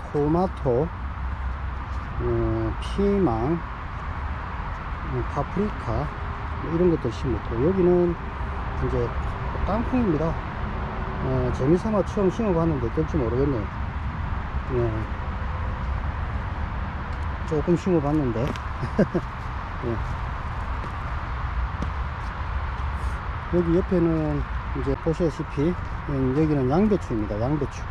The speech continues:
아이고, 양배추가 잎이 너무 크고 실하네요. 이제 결구가 되기 시작했습니다. 조금씩 이렇게. 예,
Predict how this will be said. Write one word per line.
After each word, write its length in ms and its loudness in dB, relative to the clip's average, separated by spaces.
아이고, 340 2
양배추가 480 0
잎이 200 0
너무 240 4
크고 160 2
실하네요. 560 2
이제 180 0
결구가 360 2
되기 240 -2
시작했습니다. 640 -2
조금씩 500 -6
이렇게. 360 -6
예, 40 -4